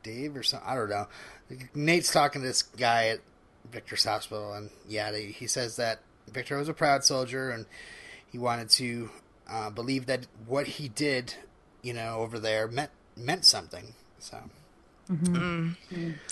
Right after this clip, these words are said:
Speaker 2: Well, because Nate, Nate's curiosity got piqued, right, when he
Speaker 1: Yeah.
Speaker 2: found the, uh, the medals and the French fry encrusted <laughs> file.
Speaker 1: Yeah.
Speaker 2: Um, and he, and he just had to go and,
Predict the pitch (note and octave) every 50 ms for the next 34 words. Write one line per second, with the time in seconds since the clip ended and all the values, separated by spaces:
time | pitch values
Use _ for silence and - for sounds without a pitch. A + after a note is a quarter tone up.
0 | - - - - D#4 E4+ D4 F4 E4 E4+ E4+ - F4 F4 F4+ C#4 - - B3+ C#4+
1 | C#4 - - - - C4 B3 A#3+ A#3 A#3 - A3+ G#3+ E3+ - - - B3+ F#3+ D#3
2 | D#3 E3+ F3 F3+ F#3+ - G3 F#3+ F#3 F3 D3 D3+ F3 F3 F3 E3+ D3 D#3 F3 E3+
3 | E3+ E3+ E3 D#3 C#3 C3+ D#3+ - - - - - - - F3+ F3+ F3+ E3+ E3 D#3
4 | D#3+ - F3 E3 D#3+ D#3+ D#3+ - - F#3 F3+ E3 - - F3 E3+ E3 D#3+ D#3+ D#3+
5 | - - E3 D#3+ - D#3+ D#3 D3+ D#3 - - F3+ D#3 - G#3 F#3+ F3 E3 - -
6 | E3+ D3+ - D#3+ E3 C#3+ - - G#3+ C4 B3+ G3+ - C4 A3 G#3 F#3+ F#3 F#3+ G3
7 | G3+ G3+ F#3+ - A3+ A#3 A#3 B3+ D#4+ - G#3 G#3 A3+ A#3 C4+ C#4 - - E4 -
8 | D4 D4 D4 D4 D4 C#4+ C#4+